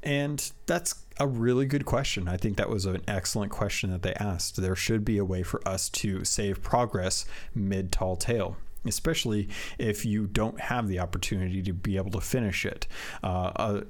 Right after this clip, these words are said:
uh, as we move into a world where Tall Tales are gonna be regular, uh, there should be checkpoints for those,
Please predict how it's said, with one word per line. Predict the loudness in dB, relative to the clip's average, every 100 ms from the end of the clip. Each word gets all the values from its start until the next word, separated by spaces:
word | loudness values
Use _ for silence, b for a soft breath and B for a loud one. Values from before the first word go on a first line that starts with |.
| -4
uh, | -4 0
as | 0 2
we | 2
move | 4 2 2
into | 0 0 0 2 0
a | 0
world | 0 2 2 2
where | 2 2 4 2 0 B B
Tall | 0 0
Tales | 2 0 2 0
are |
gonna | 0 2
be | 2 2
regular, | 4 2 4 4 2 0 -10 -14 -4
uh, | -2 0 -2
there | 0 0
should | 2 0
be | 2
checkpoints | 2 0 2 0 0 -2 -2
for | 2 2
those, | 2 -2 -4 -4